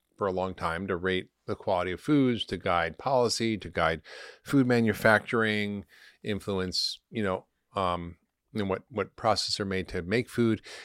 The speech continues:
And, and they can be very helpful, but they're limited. So for example, in the past, you know, they might have just like, "Oh, I'm just looking at saturated fat, salt, and calories as the markers," or, "I'm gonna use, you know, some other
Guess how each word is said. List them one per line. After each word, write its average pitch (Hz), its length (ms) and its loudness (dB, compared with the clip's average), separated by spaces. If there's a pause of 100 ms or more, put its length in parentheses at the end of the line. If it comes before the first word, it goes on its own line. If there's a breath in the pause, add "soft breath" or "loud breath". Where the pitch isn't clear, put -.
(140 loud breath)
And, 120 180 8
and 131 180 4
they 151 80 8
can 160 160 4
be 151 80 4
very 147 220 6
helpful, 104 460 4
but 107 180 2
they're 120 100 6
limited. 113 500 2
So 110 200 0
for 110 120 -2
example, 110 360 0
in 110 60 -2
the 110 60 -4
past, 160 580 4 (460 soft breath)
you 147 280 -2
know, 113 80 6
they 113 80 6
might 113 100 6
have 110 80 4
just 104 160 -4
like, - 140 0
"Oh, - 60 -2
I'm 143 100 6
just 135 120 0
looking 123 120 0
at 101 80 2
saturated 131 440 4
fat, 101 380 4
salt, 107 500 4
and 95 560 0 (200)
calories 85 760 2
as 101 260 4
the 104 60 -6
markers," 95 560 -2
or, 98 400 4
"I'm 101 80 2
gonna 104 160 0
use, 101 640 -2 (280 soft breath)
you 113 120 -4
know, 98 400 -2 (1000)
some - 160 -4
other 113 380 6